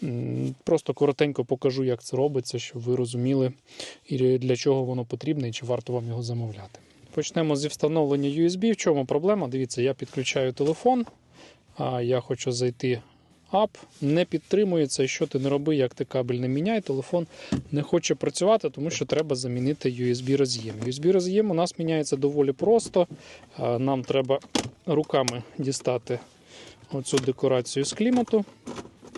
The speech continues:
Вона буде трішки заважати. Далі я використовую свій мультитул, ви можете використовувати будь-який гачок. А, в мене є на мультитулі дуже крутий отакий, е, відкривалка, можна сказати, якою я можу зачепити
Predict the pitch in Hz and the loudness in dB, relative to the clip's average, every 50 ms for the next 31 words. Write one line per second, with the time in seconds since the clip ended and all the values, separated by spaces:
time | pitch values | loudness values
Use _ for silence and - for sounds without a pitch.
0 | - - - - _ _ - - - - _ _ - 151 151 156 160 151 147 147 | -18 -18 -20 -20 _ _ -20 -20 -20 -20 _ _ -8 -6 -4 -2 -2 -2 0 0
1 | 151 143 151 139 - 147 151 139 - 151 143 139 143 139 139 147 143 147 151 147 | 2 0 0 0 0 -4 -4 -2 0 0 0 2 2 4 4 2 4 4 2 2
2 | - 139 127 131 147 151 139 120 117 113 131 143 135 135 - - 135 131 - - | 2 0 -2 0 2 2 2 2 0 0 0 0 0 -2 -4 -4 -4 -4 -2 0
3 | - 151 143 139 135 135 - - - 143 147 143 139 139 139 139 - - 156 - | 2 4 4 4 4 2 0 -2 -4 -2 -2 0 2 0 0 0 0 -4 -4 0
4 | - 208 214 190 151 139 143 143 139 131 - - - 131 127 135 - - 139 139 | 2 2 2 4 2 2 2 2 0 -2 -2 -2 -2 -2 -2 -2 -2 -2 -2 -2
5 | - - - 147 135 127 127 - - 135 131 139 135 131 135 127 - 143 135 120 | -2 0 2 2 2 2 0 -2 -4 -6 -4 -4 -2 -2 -2 -2 0 -2 0 0
6 | 143 147 - - 208 226 220 - - _ - - - - - - - _ _ - | 0 -2 2 2 4 2 2 0 -6 _ -20 -20 -20 -20 -20 -20 -20 _ _ -14
7 | - 135 127 123 123 120 120 123 131 143 143 139 131 127 131 139 139 139 135 127 | -8 -4 -2 -2 -2 -2 0 -2 0 0 0 0 -2 -2 0 -2 0 0 0 0
8 | 131 131 131 - - 135 127 - - 190 196 175 151 139 135 139 135 135 135 127 | 0 -2 -2 -2 -4 -6 -4 -2 0 0 2 2 0 0 -2 -2 -2 -2 -2 -2
9 | - - 139 139 139 - 143 131 123 120 113 - 127 - - 127 120 113 - _ | 0 0 -2 -2 0 -2 -2 0 0 -2 -2 -4 -6 -4 -4 -8 -8 -8 -12 _
10 | - - - - - - - - - - 131 117 117 117 117 127 131 - - 147 | -12 -12 -12 -12 -14 -20 -20 -12 -4 -2 0 0 0 0 0 -4 -6 -2 0 2
11 | 139 165 202 220 208 - - 156 143 135 131 135 131 127 - - 135 120 131 123 | 4 4 4 4 4 2 -2 -2 0 0 -2 -2 -4 -6 -6 -6 -4 0 0 0
12 | 120 - - 120 117 - 180 175 147 139 160 165 147 147 160 151 143 131 123 127 | 0 -2 -4 -6 -2 0 0 2 2 2 0 0 2 2 0 0 0 -2 -4 -4
13 | 123 - - 143 - - 147 151 - 147 135 | -6 -4 -4 -4 0 0 0 0 2 0 0